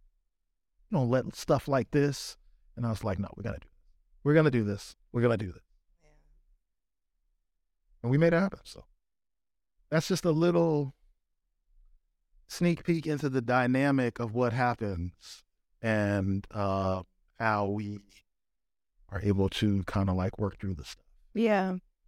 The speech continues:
Speaker 2: we're always able to work through the stuff. And that's something we always say together when something is really hard, when times are really hard.
Speaker 1: Yes.
Speaker 2: We'll get through it together.
Speaker 1: Yes.
Speaker 2: We'll get through it together. Like, that's, like, our family
Speaker 1: Like a
Speaker 2: motto at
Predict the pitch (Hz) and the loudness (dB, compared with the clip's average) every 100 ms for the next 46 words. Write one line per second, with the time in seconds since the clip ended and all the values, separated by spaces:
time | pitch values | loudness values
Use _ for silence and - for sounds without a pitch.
0 | - 196 - 208 196 170 175 175 175 170 | -4 -2 2 4 4 2 0 0 0 -4
1 | - 165 - 165 175 202 220 - - 233 | -4 -6 -2 -2 0 0 0 -6 -2 0
2 | 226 208 185 - 190 185 180 185 170 165 | 2 0 0 0 0 0 0 0 0 2
3 | 170 170 165 160 185 175 165 156 165 165 | 4 4 0 -2 -2 0 -2 -4 -6 -6
4 | 170 165 170 160 160 160 _ _ _ _ | -4 -4 -2 -2 -4 -8 _ _ _ _
5 | - 160 - 175 170 165 160 160 156 165 | -6 -6 -2 0 2 0 0 0 -2 -2
6 | 156 156 156 156 - _ _ _ _ _ | -2 0 -2 -4 -8 _ _ _ _ _
7 | _ - 107 - - _ - 180 185 180 | _ -8 -8 -8 -20 _ -10 2 4 4
8 | 165 170 160 156 - - - - - _ | 2 2 0 -2 -4 -6 -6 -12 -14 _
9 | 110 - - - - 165 165 165 170 151 | -8 -8 -14 -20 -6 -2 0 0 2 0
10 | - - - - - - - 165 151 - | -2 -4 -4 -6 -10 -10 -2 -2 -2 -6
11 | 160 - _ _ _ - 165 - 320 277 | -8 -10 _ _ _ -14 -14 -6 0 2
12 | 240 196 156 190 208 185 | 2 0 2 4 4 4